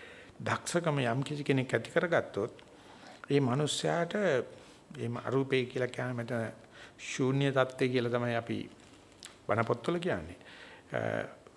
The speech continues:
ශුන්‍යතෝ ලෝකං අවික්ඛස්සු මච්චු රාජාන පස්සති කියන යම් කිසි කෙනෙක් මේ ලෝකය, මේ අරමුණ, මේ භාවනාව, මේ සතිය හිටලා තියෙන අරූපේයි බව දන්නවනම්, ශූන්‍ය දේ බව දන්නවනම්,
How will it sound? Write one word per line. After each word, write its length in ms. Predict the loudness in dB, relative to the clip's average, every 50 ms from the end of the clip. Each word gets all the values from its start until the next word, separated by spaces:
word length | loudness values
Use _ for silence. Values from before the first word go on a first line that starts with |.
| -18 -18 -18 -18 -20 -20 -20 -20 -20 -20 -20 -20 -20 -20 -20 -20 -20 -20 -20 -20 -20 -18 -12
ශුන්‍යතෝ 580 | -8 -4 0 2 2 2 2 2 4 6 6
ලෝකං 400 | 6 6 6 4 4 2 2 2
අවික්ඛස්සු 600 | 2 2 0 -2 -2 -2 -4 -2 -2 0 0 0
මච්චු 320 | 2 0 -2 -2 0 0 2
රාජාන 480 | 4 4 4 4 2 0 0 -2 -2
පස්සති 480 | -2 -2 -2 -2 -4 -8 -8 -6 -6 -4
කියන 200 | -2 -2 -2 0
යම් 280 | 0 0 0 0 0
කිසි 220 | -2 -4 -6 -6 -4
කෙනෙක් 300 | -2 -2 -2 -2 -2 -2
මේ 140 | -2 -2 2
ලෝකය, 520 | 4 4 4 4 2 2 2 2 0 0 -4 -8 -20 -20 -20 -20 -20 -20 -20 -20 -20 -20 -20 -16 -8
මේ 180 | -4 0 0 2
අරමුණ, 440 | 4 4 6 6 4 4 4 2 2 0 -2 -6 -12 -18 -20 -20 -18 -10
මේ 140 | -8 -6 -4
භාවනාව, 640 | -2 0 2 2 2 2 2 2 2 2 2 0 -4 -8 -10 -16 -18 -16 -18 -14 -6
මේ 220 | 0 2 2 2 2
සතිය 480 | 2 -2 -4 -4 -4 -4 -2 0 -2 -2 -4 -10 -18 -16
හිටලා 280 | -14 -14 -10 -8 -6 -4
තියෙන 200 | -2 -2 -2 -4 -6 -6 -4
අරූපේයි 600 | -4 0 4 6 6 6 6 4 4 4 4 4
බව 260 | 4 4 4 4 4
දන්නවනම්, 560 | 2 0 0 2 2 4 6 6 6 4 2 0 -4 -12 -18 -20 -20 -20 -20 -20 -20 -20 -20 -20 -20 -16 -12 -12 -12 -12 -14 -16
ශූන්‍ය 600 | -8 -4 -2 0 4 4 6 6 6 6 4 4
දේ 160 | 4 4 4 4
බව 260 | 4 4 4 4 4
දන්නවනම්, 600 | 2 2 2 2 2 2 4 4 2 2 0 -2